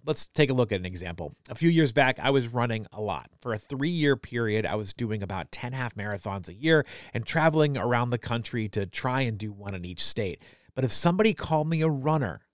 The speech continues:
I would shy away from that. I'd be <laughs> like, "Well, no, no, no. I'm not winning races. I'm not sponsored.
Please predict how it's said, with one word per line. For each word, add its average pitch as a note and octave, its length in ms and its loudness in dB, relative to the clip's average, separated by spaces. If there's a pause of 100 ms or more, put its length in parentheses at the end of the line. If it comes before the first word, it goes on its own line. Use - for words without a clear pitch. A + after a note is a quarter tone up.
(140)
I A#2 40 -10
would C3 140 -4
shy - 320 2
away D#3+ 260 2
from G#2+ 160 -8
that. E2+ 240 -10 (180)
I'd A2 80 -20
be C3 120 0
<laughs> A2+ 120 -2
like, C3 140 -2 (240)
"Well, D3+ 240 -4
no, D#3+ 200 0
no, E3+ 160 6
no. C#3 240 2 (460)
I'm C3 140 4
not D3+ 180 6
winning D#3+ 220 6
races. C3+ 680 4
I'm G#2+ 180 -2
not D3+ 200 0
sponsored. B2+ 720 0